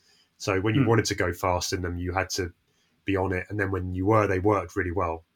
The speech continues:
Speaker 1: Yeah, I was just gonna say, to finish off that, I've then, I've then dismissed a whole swathe of shoes that have, have got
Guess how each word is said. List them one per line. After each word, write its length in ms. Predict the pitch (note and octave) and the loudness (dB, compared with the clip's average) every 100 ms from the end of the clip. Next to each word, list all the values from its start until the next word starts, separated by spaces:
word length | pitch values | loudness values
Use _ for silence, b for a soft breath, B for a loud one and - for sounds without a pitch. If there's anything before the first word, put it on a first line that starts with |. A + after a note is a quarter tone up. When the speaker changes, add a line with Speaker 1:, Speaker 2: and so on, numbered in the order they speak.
| _ - | _ 2
Speaker 1:
Yeah, 140 | C3 | 4
I 40 | |
was 80 | C3+ | 4
just 120 | - | 4
gonna 120 | - C#3 | 4 6
say, 160 | C#3+ | 6
to 120 | B2+ | 4
finish 240 | A2 C3+ B2+ | 4 4 4
off 80 | - | 4
that, 100 | A#2 | 4
I've 140 | A2+ | 6
then, 160 | B2+ A#2+ | 4 4
I've 160 | B2 | 4
then 160 | C3 B2+ | 4 4
dismissed 400 | A#2 - B2 - | 4 4 4 4
a 40 | |
whole 200 | A2+ A2+ | 2 2
swathe 280 | - A2+ G2 | 4 4 2
of 80 | F#2 | 2
shoes 320 | A2+ G#2 F2+ | 4 4 2
that 100 | G2 | -2
have, 140 | G2+ - - | -2 -6 -12
have 140 | G#2 | -6
got 200 | - F#2 | -2 -2